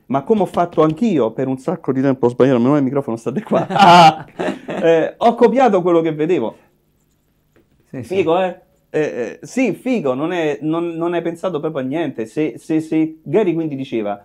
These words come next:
Speaker 1: "Ma se tu hai la figura della cassa in una certa posizione, riusciresti a fare i fill senza spostare quella figura della cassa, in modo che la cassa rimane col basso?"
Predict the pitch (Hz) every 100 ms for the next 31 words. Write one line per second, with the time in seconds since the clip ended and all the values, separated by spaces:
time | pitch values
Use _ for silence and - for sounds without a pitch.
0 | _ _ _ 139 143 170 170 214 147 135
1 | - 123 127 120 120 - 151 165 135 123
2 | 117 110 - - 95 107 _ _ _ -
3 | - _ 131 139 135 123 110 - _ 156
4 | 156 131 127 117 117 - 101 101 - 185
5 | - 156 127 120 117 123 113 113 135 113
6 | 113 113 _ _ _ 202 180 - 123 -
7 | 113 117 113 107 110 107 110 113 107 107
8 | 107 113 - 110 127 127 127 131 143 -
9 | 123 123 127 113 113 135 156 - - 123
10 | 135